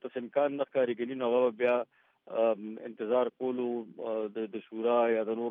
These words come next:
دغه به کول، هغه اعلان وکړو، اوس ورته خلک راځي او په لاس باندې بیعت کوي. خو داسې یو څو کسان خوشته دی چې هغوی د دې فیصلې سره موافق نه دي. نو په دې باندې به ټایم لګي. زما خیال دا دی چې د،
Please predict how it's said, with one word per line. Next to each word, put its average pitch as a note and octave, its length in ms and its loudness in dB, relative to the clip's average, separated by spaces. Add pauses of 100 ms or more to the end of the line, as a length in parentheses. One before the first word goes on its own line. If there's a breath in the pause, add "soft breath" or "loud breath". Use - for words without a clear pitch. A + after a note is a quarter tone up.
دغه A2 80 2
به A2 180 -4
کول، A#2+ 240 -4
هغه B2 200 2
اعلان C3 280 2
وکړو، B2+ 260 -2
اوس B2+ 140 -8
ورته A#2+ 200 -6
خلک A#2 260 -4 (120)
راځي A2+ 280 -2 (500 soft breath)
او G#2+ 60 -2
په A2+ 140 -2
لاس B2 200 2 (180)
باندې A2+ 280 0
بیعت A#2 240 2
کوي. G2+ 140 -6 (400)
خو A#2+ 100 -4
داسې C#3 260 0
یو C#3 200 0
څو D#3 100 -2
کسان D3 400 0 (100)
خوشته C#3+ 240 -4
دی D#3 140 0
چې C#3+ 100 -2
هغوی C3 300 2 (220)
د B2 40 0 (120)
دې B2+ 120 6 (200)
فیصلې B2 460 -2
سره A2 240 0 (520)
موافق A#2+ 400 0
نه C#3 100 -2
دي. A2+ 160 -6 (500)
نو C3 140 -4 (360)
په D3 140 0
دې F3+ 180 6
باندې F3 260 4
به E3+ 80 8 (500)
ټایم E3+ 240 2
لګي. C#3 160 0
زما D3 320 2
خیال E3+ 180 0
دا E3+ 120 6
دی E3 180 2
چې D3+ 100 2 (1500)
د، - 20 -16